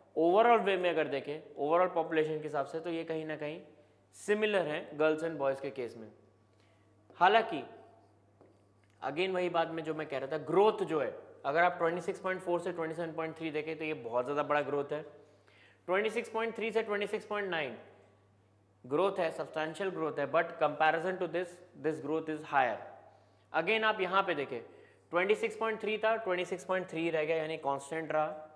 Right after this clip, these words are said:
ट्वेंटी फ़ाइव पॉइंट फ़ोर से ट्वेंटी सिक्स पॉइंट फ़ोर, ये अपने आप में ये नंबर्स बता रही हैं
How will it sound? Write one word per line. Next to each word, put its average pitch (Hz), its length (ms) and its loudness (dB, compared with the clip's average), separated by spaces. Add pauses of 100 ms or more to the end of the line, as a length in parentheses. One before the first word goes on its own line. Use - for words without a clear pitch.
(880)
ट्वेंटी 202 300 2
फ़ाइव 226 260 4
पॉइंट 220 220 2
फ़ोर - 640 2 (520)
से 214 120 8
ट्वेंटी 196 300 2
सिक्स 180 200 -6
पॉइंट 156 220 -4
फ़ोर, - 360 -8 (800)
ये 190 140 4
अपने 226 380 2
आप 247 140 6
में 247 100 -2
ये 247 120 0
नंबर्स 220 400 0
बता 190 320 4
रही 180 180 0
हैं 123 260 -8